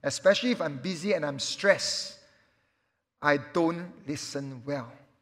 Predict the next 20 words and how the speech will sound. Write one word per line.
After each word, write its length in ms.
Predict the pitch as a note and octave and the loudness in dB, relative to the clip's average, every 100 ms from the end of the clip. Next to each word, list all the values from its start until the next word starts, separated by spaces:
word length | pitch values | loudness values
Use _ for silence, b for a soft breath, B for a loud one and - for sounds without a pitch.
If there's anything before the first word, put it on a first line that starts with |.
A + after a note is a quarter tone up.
| _ | _
My 160 | D3 C#3 | -6 -4
mind 420 | C#3 F3 A3+ A3+ | 4 8 8 6
is 140 | G#3 | 2
just 280 | D3+ D3+ - | 0 0 0
focused 400 | E3+ E3 F3+ - | -4 0 -2 -2
on 200 | D#3+ C#3 | -2 -2
the 100 | C#3 | -2
things 340 | C#3 F3+ G3 | -4 -6 -2
I 140 | E3 C#3+ | 0 0
need 220 | D3 F#3 | -2 -4
to 80 | D3+ | -6
do, 400 | B2+ F#3+ F3 D3+ - b b b | -4 -2 -2 -2 -10 b b b
but 180 | C3 C#3 | -8 0
yet 220 | E3 C4 | 4 6
she 140 | - G3 | 4 0
can 140 | F3+ | 0
be 100 | D#3 | 0
telling 400 | D3+ F3+ G3+ A3+ | 4 6 8 6
me 120 | A#3 | 4
things 520 | A3+ A3 G#3 G#3+ - | 2 0 0 -2 -6